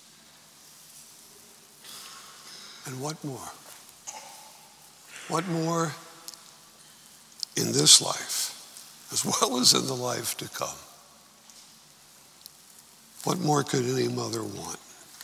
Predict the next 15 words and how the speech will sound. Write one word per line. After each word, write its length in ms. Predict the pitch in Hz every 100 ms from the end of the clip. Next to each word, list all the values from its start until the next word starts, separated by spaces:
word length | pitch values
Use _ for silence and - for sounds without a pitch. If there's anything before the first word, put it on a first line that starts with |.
| - - - - - - - - - - - - - -
So 240 | - 135
I 80 | 113
close 720 | 110 - 139 127 110 - - - - - - - - - - - - - - - - - - - - - - - -
praying 440 | 156 147 143 123
for 160 | - -
you, 260 | 98 95 - - - -
Mom. 260 | - 101 90 90 - - - - - - - - - - - - - - - - -
The 80 | 120
words 420 | 117 123 127 117
of 100 | 120
Third 380 | - 127 120 113
John, 420 | 107 110 113 110 104 - - - - - - - -
verse 280 | 117 101 -
four. 320 | - 98 90 80 - - - - - - - - - - - - -
I 60 | -